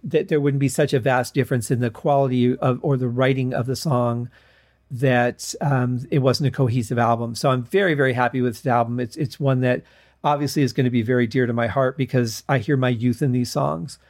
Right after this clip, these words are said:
And, um, I hope that you guys have enjoyed it. You know, if you like the album, if you wanna hear more,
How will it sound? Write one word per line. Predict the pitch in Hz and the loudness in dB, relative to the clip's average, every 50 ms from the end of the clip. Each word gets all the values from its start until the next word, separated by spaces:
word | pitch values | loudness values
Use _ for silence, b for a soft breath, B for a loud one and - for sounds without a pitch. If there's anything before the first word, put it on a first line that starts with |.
| b b b b b b _ - | b b b b b b _ -2
And, | 147 139 131 127 127 123 123 123 120 117 120 | 0 2 2 2 2 0 0 0 -2 -2 0
um, | 131 123 123 123 123 123 123 123 127 123 - | 0 2 2 0 -2 -2 -4 -4 -6 -4 -2
I | - 131 | 0 2
hope | 135 151 147 | 2 2 0
that | - 160 - | 0 -2 0
you | 135 | 0
guys | 156 156 151 139 - | 0 0 0 0 0
have | 160 160 143 139 | 0 0 0 -2
enjoyed | 175 190 160 151 143 143 156 202 208 | -2 -2 -2 0 0 2 0 2 0
it. | 175 - - - | 0 -4 -4 -2
You | 190 135 | 0 2
know, | 131 123 131 135 | 2 4 4 2
if | 143 - 151 135 - - | 2 2 0 -2 -2 -2
you | 147 139 135 135 135 135 135 139 139 - - | 0 2 2 2 2 2 0 -2 -2 -4 -4
like | 156 135 139 139 151 147 - | -2 0 0 0 0 -2 -2
the | 190 170 160 | -2 0 2
album, | 165 175 190 190 180 | 2 0 0 0 -4
if | 156 - - | -6 -4 -2
you | 147 143 | -2 -2
wanna | 143 135 | -2 -2
hear | 107 139 139 | -2 -2 -2
more, | 131 131 135 143 156 165 180 196 196 | 0 0 2 2 2 2 2 2 -2